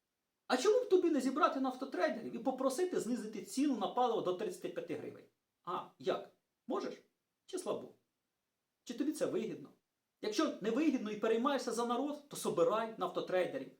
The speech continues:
Проведи розслідування і винних посади, а гроші поверни українцям і державі. Чи слабо?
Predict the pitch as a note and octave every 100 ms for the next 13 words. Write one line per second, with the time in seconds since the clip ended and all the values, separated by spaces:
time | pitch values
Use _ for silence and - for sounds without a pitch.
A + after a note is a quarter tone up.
0 | _ D4 F#4+ B4 G4 C4 C#4+ D#4 B3+ A#3+
1 | G3+ - - C4+ G4 A4+ D4 B3 - G3+
2 | A#3+ - - - - A#3+ - - E4 -
3 | D4+ B3+ B3+ D#4+ D#4 - A3 D4 F3+ D3+
4 | D#3 D#3+ G3 - - _ _ _ _ -
5 | - E4 -